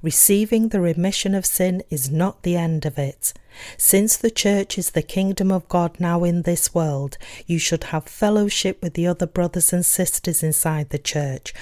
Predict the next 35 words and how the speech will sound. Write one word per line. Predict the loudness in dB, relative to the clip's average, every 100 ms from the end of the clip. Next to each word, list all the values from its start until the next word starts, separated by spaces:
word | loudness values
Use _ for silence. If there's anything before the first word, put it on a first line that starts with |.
| -14 -2
serve | 4 4 4 0
the | -4
gospel, | 0 0 0 -2 -2 -4 -8 -12 -4
and | -2
should | -2 -2 -2
be | 0
led | 4 2 0 -2
well | 0 0
by | 0 0 0
the | 2
leaders | 2 2 0 -2 -4
of | -4 -4
the | -6
church. | -4 -4 -4 -10 -14 -16 -18 -20 -20 -14 -4
The | 0
leaders | 4 4 4 2 2
of | 0
the | -2
church | -2 0 0 0 -2
are | -2 0
your | 0 -2
fathers. | -2 -2 -2 -4 -6 -8 -10 -12 -16 -4
Do | -2
you | 0 0
believe | 0 0 2 0 0
that | -4 -2
they | 0 2
are | 2
your | 2 2 0
spiritual | 0 0 -2 -2 -2 -2
fathers? | 0 0 2 0 -2 -2 -4 -12 -16 2
Or | 2
do | 2 0
you | 0 0
say, | 2 2 2 -2